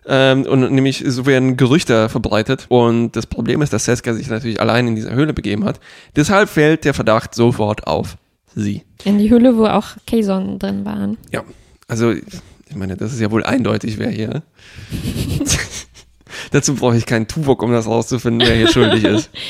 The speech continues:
Speaker 2: <laughs> Wie, hast du es gleich gedacht? Also wusstest du, dass sie das, das
Speaker 1: Nee, äh, mm, ja, das ist vielleicht auch ein bisschen unfair, weil ich habe ja Voyager auch schon mal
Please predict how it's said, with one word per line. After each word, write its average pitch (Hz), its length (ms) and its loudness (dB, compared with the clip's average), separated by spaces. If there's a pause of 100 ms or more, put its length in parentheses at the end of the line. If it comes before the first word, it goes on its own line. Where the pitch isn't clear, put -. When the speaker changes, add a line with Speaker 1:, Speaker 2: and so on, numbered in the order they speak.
Speaker 2:
<laughs> - 280 -20
Wie, 233 340 4
hast 226 160 2
du 240 60 2
es 233 80 -2
gleich 247 240 0
gedacht? - 640 -4
Also 233 300 0
wusstest 269 380 -6
du, 320 40 -6
dass 320 260 -10
sie 311 120 -12
das, 311 320 -14 (460)
das - 220 -14
Speaker 1:
Nee, 131 220 2
äh, - 160 -4 (280)
mm, 139 360 4 (220)
ja, 123 220 2
das 127 120 2
ist 147 100 2
vielleicht 143 240 2
auch 127 40 0
ein 123 60 0
bisschen 123 180 0
unfair, 127 340 2
weil 113 140 2
ich 110 100 -2
habe 120 160 0
ja 110 120 -2
Voyager 117 360 2
auch 113 140 2
schon 120 160 -4
mal 110 300 -2